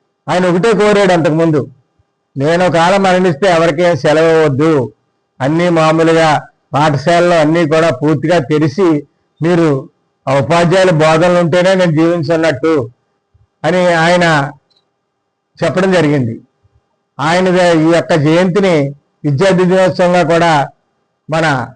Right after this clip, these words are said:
భారత ప్రభుత్వం జరుపుకోవడం జరుగుతుంది. అటువంటి వ్యక్తిని మనం స్మరించుకోవడం అంటే మామూలు విషయం కాదు. ఆయన,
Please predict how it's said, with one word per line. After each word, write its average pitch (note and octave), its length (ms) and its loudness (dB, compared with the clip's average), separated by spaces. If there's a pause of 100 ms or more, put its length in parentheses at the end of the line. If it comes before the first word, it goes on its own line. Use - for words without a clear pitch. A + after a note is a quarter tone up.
భారత D3+ 380 0
ప్రభుత్వం E3+ 440 0
జరుపుకోవడం D3 500 0
జరుగుతుంది. B2 460 -4 (540)
అటువంటి E3 440 0
వ్యక్తిని G3 480 0
మనం F#3 300 2
స్మరించుకోవడం E3+ 680 2
అంటే D#3 420 2 (680)
మామూలు D#3+ 340 2
విషయం D#3+ 360 0
కాదు. C3+ 200 0
ఆయన, B2 240 -4